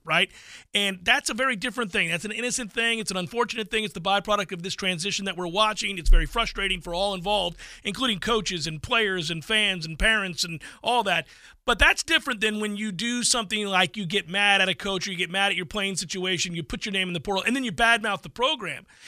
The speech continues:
and speak untruths about the program. If you do something like that, you're not coming back. If I'm a coach, you're not coming back. That's it. You're not gonna subvert our culture. You're not gonna be able to do that. If you're a kid that was misled, confused, a little misguided,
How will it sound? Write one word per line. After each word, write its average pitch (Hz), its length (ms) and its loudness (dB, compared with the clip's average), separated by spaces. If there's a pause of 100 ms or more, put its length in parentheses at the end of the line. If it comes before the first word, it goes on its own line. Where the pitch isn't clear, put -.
and 175 140 -4
speak 233 240 -2
untruths 220 560 -2
about 180 260 -4
the - 60 -10
program. 202 560 -2 (340)
If 180 160 -2
you 233 80 2
do 294 140 0
something 349 320 0
like 269 220 6
that, 269 140 6
you're 247 120 0
not 302 160 4
coming 294 180 -4
back. 220 240 4
If 160 80 -2
I'm 220 100 0
a 214 40 -4
coach, 269 280 -4
you're 233 80 -6
not 233 220 2
coming 208 240 -4
back. 156 240 -2
That's 170 240 0
it. 180 120 0
You're 156 80 -2
not 175 120 -2
gonna 180 120 -4
subvert 190 440 -2
our 165 140 -4
culture. 214 400 -6
You're 185 100 -4
not 185 80 -2
gonna 175 140 -8
be 170 100 -6
able 170 120 -4
to 165 60 -8
do 202 200 -6
that. 170 240 0
If 202 160 -4
you're 294 140 0
a 302 60 -2
kid 240 300 -2
that 208 100 0
was 180 140 -4
misled, 202 580 0
confused, 208 560 -6
a 185 40 -10
little 196 180 -6
misguided, 196 520 0